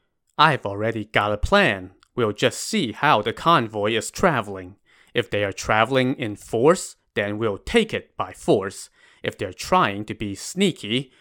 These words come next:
then we will be sneaky too. Let's see what you think of this plan." So Wu Yong proceeded to explain his scheme, but of course, as you know from all the Ocean's Eleven films,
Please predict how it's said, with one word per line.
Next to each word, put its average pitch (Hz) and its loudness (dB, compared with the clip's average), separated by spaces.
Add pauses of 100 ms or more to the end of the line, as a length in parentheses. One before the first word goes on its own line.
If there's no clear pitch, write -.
(200)
then 95 -6
we 117 0
will 101 -4
be 101 -8
sneaky 110 -10
too. 110 2 (560)
Let's 107 -6
see 135 0
what 104 -4
you 101 -8
think 107 -8
of 98 -12
this 190 2
plan." 95 -14 (1000)
So 135 6
Wu 139 2
Yong 202 6
proceeded 120 2
to 120 -2
explain 113 0
his 110 -4
scheme, 139 2 (280)
but 208 6
of - -4
course, 127 4 (240)
as 220 4
you 165 6
know 123 6
from 104 -2
all 113 4
the 110 -2
Ocean's 110 -2
Eleven 110 2
films, 113 -2